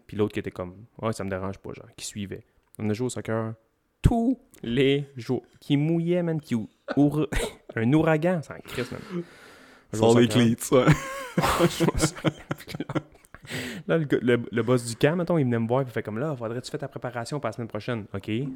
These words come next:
Speaker 1: Lundi matin, soccer. Lundi soir, soccer. <laughs> Le... c'était juste ça.
Speaker 2: Mais oui.
Speaker 1: Puis, puis là, je disais, « S'il fait fucking chaud, là, on va aller au jeu d'eau. »
Speaker 2: Mhm.
Speaker 1: C'était ça, man. On s'assisait dans les jeux d'eau, puis on jouait de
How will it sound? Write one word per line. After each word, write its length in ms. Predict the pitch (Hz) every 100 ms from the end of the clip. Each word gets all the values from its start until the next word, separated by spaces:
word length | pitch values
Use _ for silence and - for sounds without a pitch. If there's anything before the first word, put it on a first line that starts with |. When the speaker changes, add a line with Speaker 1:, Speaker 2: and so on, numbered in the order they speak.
| - - -
Speaker 1:
Lundi 260 | 107 107
matin, 300 | 110 110 117
soccer. 540 | 110 - 104 107 113 127
Lundi 280 | 113 104 -
soir, 280 | 107 110 -
soccer. 640 | - - - 98 110 123 123
<laughs> 60 | 110
Le... 100 | 101 _ _ _ _ _ - -
c'était 180 | - 101
juste 220 | 113 120
ça. 240 | - 214 - - _ - 233 190 -
Speaker 2:
Mais 80 | 104
oui. 140 | 107 139 -
Speaker 1:
Puis, 100 | - - - -
puis 100 | 117
là, 60 |
je 60 | 117
disais, « 260 | 107 123 123
S'il 180 | - 135
fait 140 | 107
fucking 500 | - - 156 156 135
chaud, 260 | - 156 170
là, 60 |
on 80 | 120
va 80 | 95
aller 100 | 101
au 80 | 101
jeu 220 | 101 95
d'eau. » 160 | 92 - -
Speaker 2:
Mhm. 180 | 104 104 - _ _
Speaker 1:
C'était 180 | 95 -
ça, 180 | 135 135
man. 200 | 117 101
On 60 | 95
s'assisait 420 | - - 110 110
dans 60 | 110
les 140 | 104
jeux 200 | 104 101
d'eau, 120 | 104
puis 120 | - 87
on 100 | 90
jouait 280 | 95 92
de 100 | 92